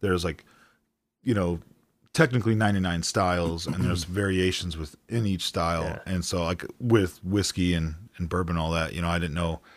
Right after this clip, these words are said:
Speaker 1: if there were, like, variations like that. I know obviously there's a lot of different makers, um, but, like, ingredient wise,
Speaker 2: Mm-hmm.
Speaker 1: you
Speaker 2: I
Speaker 1: know.
Speaker 2: think you could, you could be able to pick apart, like, what it is, like, bourbon, rye, whatever. Um, but it,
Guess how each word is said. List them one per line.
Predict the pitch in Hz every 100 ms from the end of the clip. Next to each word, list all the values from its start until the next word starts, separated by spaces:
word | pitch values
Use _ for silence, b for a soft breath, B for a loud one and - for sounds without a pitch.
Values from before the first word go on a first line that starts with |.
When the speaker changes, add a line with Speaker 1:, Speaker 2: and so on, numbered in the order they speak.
| b -
Speaker 1:
if | 90
there | 92
were, | 92 87 85 b b b b b b b b _
like, | 131 127 120
variations | 98 123 117 113 113 110 92
like | 90
that. | 92
I | 101
know | 113
obviously | 98 90 - 95
there's | 87
a | 87
lot | 82
of |
different | 82 87 82
makers, | 95 - 82 82 - - -
um, | 85 85 80
but, | 85 80
like, | 82 -
ingredient | 87 98 92 87 76
wise, | 87 80 78 80 - -
Speaker 2:
Mm-hmm. | 120 117 107 -
Speaker 1:
you |
Speaker 2:
I | 120
Speaker 1:
know. | 160
Speaker 2:
think | 196
you | 175
could, | 127 101 - b b b
you | 135
could | 147 131
be | 127
able | 123
to | 110
pick | - 123
apart, | 107 - 110 107 101
like, | 92 - 98
what | 104 101
it | 95
is, | 101 92
like, | 92
bourbon, | 98 101 98 92
rye, | 95 92 92
whatever. | 90 95 95 98 110 113 B B B -
Um, | 98 98 95 92
but | 110
it, | 98